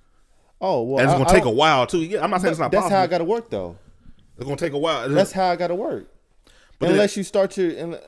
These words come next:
Speaker 1: yeah, that's, that's how it has to work. Like, and I, I don't see nothing wrong with that, really.
Speaker 2: Yeah, but it's
Speaker 1: That,
Speaker 2: like
Speaker 1: that's
Speaker 2: that.
Speaker 1: only helping, right?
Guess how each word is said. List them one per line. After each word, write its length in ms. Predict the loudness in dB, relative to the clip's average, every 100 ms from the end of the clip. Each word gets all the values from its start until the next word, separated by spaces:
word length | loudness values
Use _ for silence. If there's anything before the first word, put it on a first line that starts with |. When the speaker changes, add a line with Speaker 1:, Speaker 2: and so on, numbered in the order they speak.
| -6
Speaker 1:
yeah, 200 | -2 0
that's, 180 | -2
that's 160 | -2 -4
how 160 | -2 -4
it 60 |
has 160 | -4 -8
to 80 | -8
work. 200 | -6 -2
Like, 320 | -2 -2 -8 _ _ -20 _ _ _ -10
and 80 | -8
I, 60 |
I 60 | -6
don't 140 | -8
see 100 | -8
nothing 200 | -10 -8
wrong 200 | -6 -8
with 100 | -8 -8
that, 200 | -8 -8
really. 200 | -10 -12 -18 _ _ _ _ _ _ _ _ _
Speaker 2:
Yeah, 180 | -8 -6
but 160 | -4 -4
it's 100 | -4
Speaker 1:
That, 60 |
Speaker 2:
like 120 | -6
Speaker 1:
that's 120 | -6 -8
Speaker 2:
that. 60 |
Speaker 1:
only 160 | -10 -10
helping, 260 | -10 -10
right? 340 | -10 -8 -10